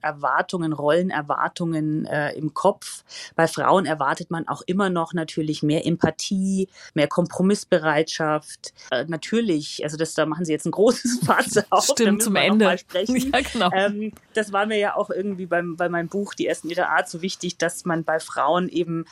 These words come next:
Speaker 1: auch nicht nur die positiven Heldinnen hat unbedingt, sondern dass man <laughs> auch, äh, deswegen war mir auch so wichtig, dass ich eine, eine Margaret Thatcher im Buch hab und dass ich eine,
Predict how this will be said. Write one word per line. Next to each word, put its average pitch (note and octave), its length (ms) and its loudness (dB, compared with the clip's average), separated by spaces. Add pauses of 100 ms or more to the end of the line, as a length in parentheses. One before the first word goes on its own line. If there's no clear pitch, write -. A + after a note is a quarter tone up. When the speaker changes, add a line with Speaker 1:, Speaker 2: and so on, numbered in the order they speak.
(200)
Speaker 1:
auch F3+ 180 2
nicht F#3+ 240 -2
nur F3+ 160 0
die E3 340 -2 (260)
positiven A3 680 2
Heldinnen C3+ 580 0
hat D3 220 0
unbedingt, C3+ 680 -2
sondern E3+ 320 2
dass F3+ 160 0
man F#3 200 4
<laughs> - 40 -8
auch, - 500 0 (360)
äh, E3+ 240 2
deswegen E3+ 320 -2
war D#3 100 2
mir E3+ 180 0
auch D#3 60 0
so D#3 180 -6
wichtig, F3 340 -6
dass D#3+ 200 0
ich D#3 160 -4
eine, D3 120 2
eine D#3+ 180 0
Margaret D#3 340 0
Thatcher - 320 2
im E3+ 100 -2
Buch F#3 280 -6
hab F3+ 260 2
und E3 160 -2
dass D#3+ 160 -2
ich - 200 -6
eine, D3+ 340 -2